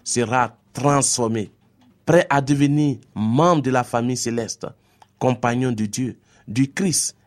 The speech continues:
et des saints anges pour l'éternité. Enfin, chers amis, si nous passons notre temps à reconnaître et à compter les bienfaits de Dieu, le ciel sera vainqueur, car le vide créé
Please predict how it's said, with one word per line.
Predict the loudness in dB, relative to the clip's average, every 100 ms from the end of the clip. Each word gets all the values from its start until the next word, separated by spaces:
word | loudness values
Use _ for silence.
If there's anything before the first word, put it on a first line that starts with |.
| _
et | -2
des | 0 -2
saints | -2 -2 -2 -2
anges | -4 -6 -10 -18 _
pour | -2 -2
l'éternité. | 0 -4 -4 -6 -8 -12 _ _ _ _ _ _ -10 -4
Enfin, | -2 0 0 2
chers | 0 -2
amis, | 0 -2 -4 -8 _ _ _ _ _ _
si | -6 -2 2
nous | 2 2
passons | 0 0 2 2 2
notre | 2 -2 -4 -10
temps | -8 -8 _ _ _ 0
à | 4 4 2 -8 _
reconnaître | -8 -2 -2 0 2 2 0 -2 -4
et | -2
à | -2
compter | -2 -2 -2 -2 -2
les | -2
bienfaits | -2 -4 -2 -4
de | -4
Dieu, | -4 -6 -6 _ _ _ _ _ _
le | -2 0
ciel | 0 0 0 0
sera | 0 -2 0 -2
vainqueur, | -2 -6 -4 -6 -8 -14 _ _ _
car | -2 0
le | 2 2
vide | 0 0 0 0
créé | 0 0 2 0 -2